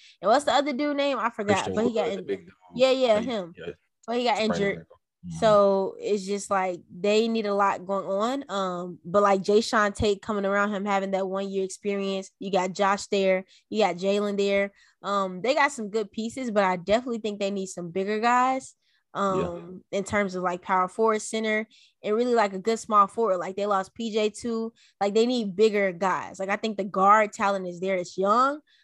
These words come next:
Speaker 1: Um, but in terms of making it a well-rounded team, I think we need some bigger people over there.
Speaker 2: Yeah, and like I said, they just like Detroit, um, a lot of these teams are rebuilding. So
Speaker 1: Mm-hmm.
Speaker 2: drafting, like I said, you have to get the best available player.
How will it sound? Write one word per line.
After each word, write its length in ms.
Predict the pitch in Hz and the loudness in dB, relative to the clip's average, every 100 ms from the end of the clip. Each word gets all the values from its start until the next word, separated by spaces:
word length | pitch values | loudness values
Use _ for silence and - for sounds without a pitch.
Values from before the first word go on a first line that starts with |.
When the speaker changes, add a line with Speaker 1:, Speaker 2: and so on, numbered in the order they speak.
| _ | _
Speaker 1:
Um, 380 | 175 196 190 190 | -8 -4 -4 0
but 100 | 190 | 0
in 100 | 208 | 0
terms 300 | 202 208 196 | -2 -4 -4
of 80 | 190 | -4
making 280 | 190 202 202 | -2 -2 -2
it 100 | 180 | -2
a 60 | |
well-rounded 580 | 175 190 202 190 190 180 | 0 4 4 2 -4 -6
team, 260 | - 202 196 | -10 -8 -4
I 100 | 185 | -4
think 200 | 196 190 | -4 -6
we 60 | |
need 100 | 185 | -6
some 160 | 180 180 | -6 -10
bigger 200 | 180 165 | -8 -10
people 360 | 175 175 170 131 | -10 -12 -10 -10
over 140 | 87 | -10
there. 220 | - - - _ _ _ _ _ _ _ _ - - - - | -14 -16 -20 _ _ _ _ _ _ _ _ -20 -20 -20 -4
Speaker 2:
Yeah, 160 | 117 | -2
and 200 | 90 131 - | 0 -2 -2
like 140 | 110 | -4
I 40 | |
said, 160 | 113 98 | -4 0
they 140 | 127 - - | 0 -2 -4
just 160 | 123 | 0
like 160 | 113 104 | 2 0
Detroit, 480 | 98 - 101 95 - _ - | -2 0 2 0 -6 _ -4
um, 520 | 92 92 87 87 82 - _ _ _ - | -2 0 0 -2 -6 -14 _ _ _ -10
a 60 | |
lot 280 | 90 92 110 | -2 2 2
of 60 | 98 | 2
these 100 | 92 | -2
teams 200 | 95 85 | -6 -4
are 60 | |
rebuilding. 500 | 80 78 82 80 73 - | -6 -2 -2 -2 -6 -12
So 140 | - 82 | -8 -6
Speaker 1:
Mm-hmm. 80 | 82 | 0
Speaker 2:
drafting, 340 | 87 87 - 82 | 2 2 -2 -6
like 140 | 80 | -6
I 60 | 82 | -10
said, 160 | 82 82 | -12 -8
you 120 | 85 | -2
have 160 | 87 82 | -2 -4
to 220 | 85 78 - - | -8 -10 -14 -10
get 140 | 80 85 | -8 -6
the 80 | |
best 180 | 78 82 | -4 -6
available 300 | 78 85 80 | -4 -6 -6
player. 320 | - 90 87 | -4 0 0